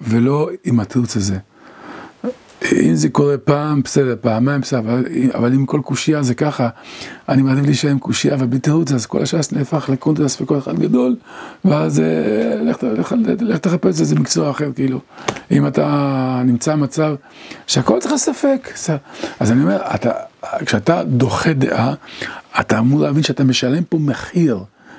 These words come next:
שאתה לא מבין רמב"ם. עכשיו, אתה יכול להגיד, "תשמע, זה נראה לי דחוק בה במילים." אבל יש לך משהו יותר טוב? אין. אז, אז אתה, אתה יכול להגיד, "תשמע, זה ההסבר בינתיים, עד אשר ירחיב השם לנו."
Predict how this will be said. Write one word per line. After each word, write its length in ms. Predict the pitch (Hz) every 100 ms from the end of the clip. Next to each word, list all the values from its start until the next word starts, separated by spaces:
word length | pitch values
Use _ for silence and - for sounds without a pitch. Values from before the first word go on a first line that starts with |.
| -
שאתה 320 | 127 107 127
לא 100 | 151
מבין 360 | 170 160 156
רמב"ם. 440 | 139 131 127 101 90 92 _ _ _ _ _ - - - - -
עכשיו, 180 | - -
אתה 120 | -
יכול 260 | 120 - -
להגיד, 220 | 185 175
"תשמע, 480 | - - - - - - _ - - - -
זה 100 | -
נראה 140 | 135 139
לי 100 | 127
דחוק 460 | 127 - - 135
בה 120 | 147
במילים." 520 | 120 123 123 123 117 98 _ _ - - - - - - -
אבל 340 | - 123 120 117 -
יש 220 | - 143
לך 100 | -
משהו 320 | 151 156 - 160
יותר 280 | 143 160
טוב? 300 | 165 - 180 165 _ - - - _ _ - -
אין. 300 | 135 123 101 98 - - - - -
אז, 160 | 120 113
אז 160 | - -
אתה, 540 | - 110 - 117 -
אתה 140 | - 139
יכול 180 | 127 -
להגיד, 100 | 135
"תשמע, 280 | - 160 151 - - - - - - -
זה 240 | 156 170
ההסבר 240 | 175 156 160
בינתיים, 480 | 143 131 165 180 -
עד 380 | - - - 214
אשר 360 | 208 160 - 170
ירחיב 360 | 151 - 165
השם 260 | 143 - 135
לנו." 300 | 123 117 107